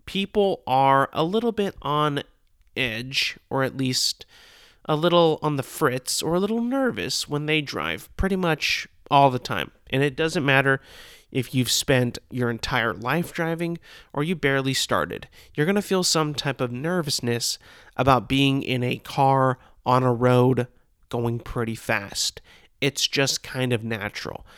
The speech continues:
You are essentially, you know, uh, uh, actually, you could be going from about, oh, twenty-five miles an hour to at least seventy-five,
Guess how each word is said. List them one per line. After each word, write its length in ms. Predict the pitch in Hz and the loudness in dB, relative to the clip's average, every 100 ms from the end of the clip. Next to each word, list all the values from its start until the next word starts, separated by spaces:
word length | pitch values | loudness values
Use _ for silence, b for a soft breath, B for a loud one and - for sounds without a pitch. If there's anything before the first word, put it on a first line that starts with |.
| B | B
You 280 | 143 185 214 | 0 2 4
are 340 | 190 175 151 - b b 135 | 4 4 2 -4 b b -2
essentially, 920 | - 170 185 - 160 147 135 127 - | 2 2 2 2 2 4 4 2 -2
you 120 | 120 | -4
know, 220 | 123 120 _ _ _ _ _ - | -2 -4 _ _ _ _ _ -10
uh, 160 | - 80 - - - | -6 -6 -8 -20 -14
uh, 220 | - 50 - - _ _ | -12 -12 -14 -18 _ _
actually, 480 | 131 175 - 147 131 | 4 4 2 -2 -2
you 160 | 120 123 | -4 -6
could 260 | - 170 | -2 -2
be 280 | 147 135 120 B B B | 0 -2 -4 B B B
going 240 | 139 135 | 2 2
from 200 | - 127 | 2 -2
about, 360 | 120 120 117 - B B B | -2 -2 -2 -6 B B B
oh, 240 | - 147 139 | 2 4 4
twenty-five 720 | - 180 175 151 - 123 123 | 0 -4 -2 -2 -2 0 0
miles 420 | 123 120 123 117 | 0 0 0 0
an 80 | - | -4
hour 300 | 101 101 180 | -4 -4 -6
to 340 | - - 131 123 | -6 -2 0 0
at 120 | 110 | 0
least 260 | 131 123 - | -2 -2 0
seventy-five, 840 | 135 127 123 120 123 95 95 - | 0 0 -2 -4 -4 -4 -8 -14